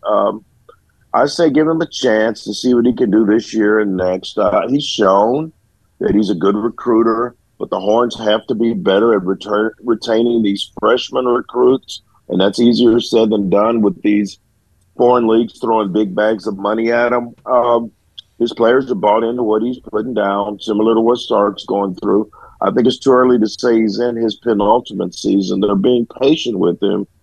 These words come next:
like they were patient with Shaka Smart. The difference being Rodney Terry won three more, uh, won three more N C double A games, tournament games, and he did it in one year. Shaka couldn't win one in six years. So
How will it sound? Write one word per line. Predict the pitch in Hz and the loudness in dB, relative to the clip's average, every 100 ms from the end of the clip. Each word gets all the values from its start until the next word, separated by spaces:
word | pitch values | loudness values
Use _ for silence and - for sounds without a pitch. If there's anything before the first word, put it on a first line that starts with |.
| _ _ | _ _
like | - 113 123 - | 0 2 2 2
they | 127 | 2
were | 120 | 2
patient | 120 123 120 123 117 | 2 0 0 -2 -4
with | 104 117 | -4 -6
Shaka | - 135 131 135 | -4 0 0 -2
Smart. | 127 - 175 180 110 - _ _ _ _ - | -10 -6 0 0 0 -4 _ _ _ _ -4
The | 95 | -4
difference | 82 107 110 156 160 | 2 2 2 -2 -2
being | 156 175 180 135 | 0 2 2 2
Rodney | 104 120 117 147 123 | 4 2 2 -2 -2
Terry | 147 151 151 | 0 0 2
won | 120 117 113 95 | 0 0 -4 -2
three | 127 143 | 0 2
more, | 131 127 127 120 117 | 2 2 0 0 -4
uh, | - 110 | -8 -6
won | 107 117 113 107 | -2 -2 -2 -4
three | 123 135 | 0 0
more | 131 127 120 110 | 2 2 2 0
N | 120 | -4
C | 113 127 | -6 -2
double | 113 107 107 | 0 2 2
A | 107 | 2
games, | 107 110 104 101 104 - - _ _ _ _ | 0 -2 -2 -2 -8 -16 -20 _ _ _ _
tournament | 127 127 113 104 | 0 2 2 0
games, | 95 104 104 98 | 0 0 -2 -4
and | 101 | 0
he | 117 | 0
did | 120 127 | 2 2
it | 107 | 2
in | 95 92 | 2 0
one | 107 107 | 0 2
year. | 98 110 98 | 2 2 0
Shaka | - 117 120 127 101 | -2 -2 -2 -2 -4
couldn't | 107 92 | -4 -2
win | 101 95 | -2 0
one | 95 101 | 0 0
in | 92 92 | -2 -8
six | - 120 107 - | -6 -6 -6 -4
years. | 90 69 90 - | -2 0 -2 -4
So | 92 92 92 | 0 0 0